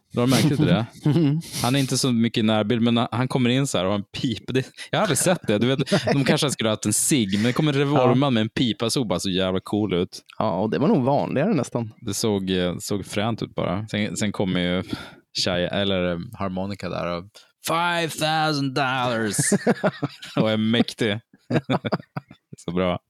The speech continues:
Speaker 1: Och sen det här citatet som, ehm, är det, nu sviker minnet mig om det, om det är Cheyenne eller, eller Harmonic som säger det här, "People like that has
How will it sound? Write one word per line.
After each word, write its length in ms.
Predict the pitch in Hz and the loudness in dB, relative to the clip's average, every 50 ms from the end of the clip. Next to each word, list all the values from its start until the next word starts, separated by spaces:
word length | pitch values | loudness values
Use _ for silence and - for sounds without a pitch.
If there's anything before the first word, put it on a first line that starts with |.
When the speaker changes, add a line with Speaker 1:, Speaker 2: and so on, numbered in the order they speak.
| _ _ | _ _
Speaker 1:
Och 140 | - 120 120 | -2 0 0
sen 400 | - - 135 123 131 135 143 143 - | 0 0 0 2 2 0 0 -2 -2
det 120 | - 120 117 | -2 -2 -2
här 100 | 120 120 | 0 0
citatet 680 | - - 113 - - 160 175 196 202 180 - - 90 | 0 -2 -4 -2 0 0 2 2 2 0 -2 -6 -6
som, 400 | - - - 101 98 98 98 98 | -4 -2 0 0 0 2 2 2
ehm, 500 | 98 98 98 98 95 95 95 95 92 - - _ | 2 2 0 0 0 0 -2 -2 -4 -6 -8 _
är 160 | - 127 143 151 | -2 -2 0 0
det, 200 | 156 143 - - | 0 -2 -2 -4
nu 420 | - - 131 151 175 175 147 110 - - | -4 -2 0 0 0 0 -2 -4 -10 -8
sviker 400 | - - - 139 143 165 - 117 | -8 -6 -2 -2 -2 -2 0 0
minnet 320 | 98 101 107 120 120 117 | 0 2 2 0 0 0
mig 80 | - 95 | 0 0
om 140 | 92 92 92 | 0 2 2
det, 160 | 95 92 62 | 0 0 0
om 160 | 85 95 95 92 | 0 -2 0 0
det 80 | 95 | 0
är 400 | 87 90 90 92 90 92 92 92 | 0 0 0 0 0 0 0 0
Cheyenne 600 | 87 - - 107 98 101 110 117 113 107 95 92 | 0 0 0 0 0 0 0 0 0 0 0 0
eller, 260 | 87 90 90 87 82 - _ _ - - | 0 0 0 0 -2 -4 _ _ -10 -6
eller 140 | 101 92 90 | -4 -2 -2
Harmonic 300 | 98 98 107 107 95 87 | -2 -2 -2 -2 -2 -2
som 100 | 95 90 | -2 -4
säger 180 | - - 113 95 | -2 -2 0 0
det 100 | 98 95 | 0 0
här, 140 | 101 101 | 0 -2
"People 440 | 98 - - - 123 120 - 113 113 | -4 -4 -4 -4 -2 0 0 0 0
like 120 | 107 - - | 0 -2 -2
that 200 | 120 107 104 - | -2 -2 0 -2
has 120 | 107 - | -2 -2